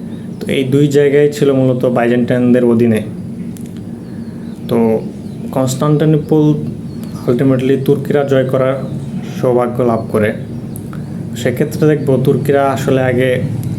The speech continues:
এশিয়া মাইনর দখল করে নিয়েছে, সেটাকে আনাতোলিয়া বলা হয়। এরপর গালিপলি জয় করে, সেটা পার হয়ে থ্রেস জয় করে, তখন কনস্টান্টিনোপল একেবারে মাঝখানে পড়ে যায় মুসলিম সাম্রাজ্যের। তখন হচ্ছে অনেক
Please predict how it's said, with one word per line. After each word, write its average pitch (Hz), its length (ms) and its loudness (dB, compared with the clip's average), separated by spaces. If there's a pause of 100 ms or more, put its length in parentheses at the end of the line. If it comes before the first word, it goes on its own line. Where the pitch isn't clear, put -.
(140)
এশিয়া 135 300 0
মাইনর 131 280 2 (400)
দখল 127 280 2
করে 123 160 2
নিয়েছে, 117 400 2 (760)
সেটাকে 120 240 -2
আনাতোলিয়া 123 500 2
বলা 120 240 4
হয়। 117 200 0 (800)
এরপর 117 420 2
গালিপলি 123 500 2
জয় 123 300 2
করে, 123 360 2
সেটা - 240 -2
পার 113 300 0
হয়ে 117 340 4
থ্রেস - 480 -2 (160)
জয় 127 260 2
করে, 117 240 2 (1600)
তখন 123 320 -2
কনস্টান্টিনোপল 127 840 2
একেবারে 120 300 2
মাঝখানে 117 580 0
পড়ে 120 180 2
যায় 110 120 2
মুসলিম 113 360 0
সাম্রাজ্যের। 120 520 2 (720)
তখন 135 300 0
হচ্ছে 147 280 0
অনেক 135 180 2